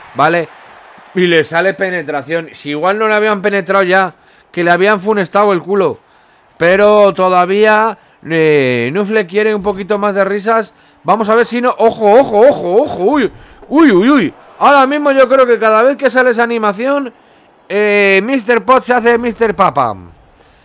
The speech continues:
Vale, ahora sí, recoge el balón, eh, mister Pot intentando un, eh, un dos a uno que limpie un poquito el marcador.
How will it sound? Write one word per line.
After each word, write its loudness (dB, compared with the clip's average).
Vale, 2
ahora 2
sí, -4
recoge -2
el -2
balón, 0
eh, -2
mister -6
Pot -4
intentando -8
un, -4
eh, -10
un -8
dos -2
a -2
uno -2
que -2
limpie -8
un -8
poquito -6
el -4
marcador. -4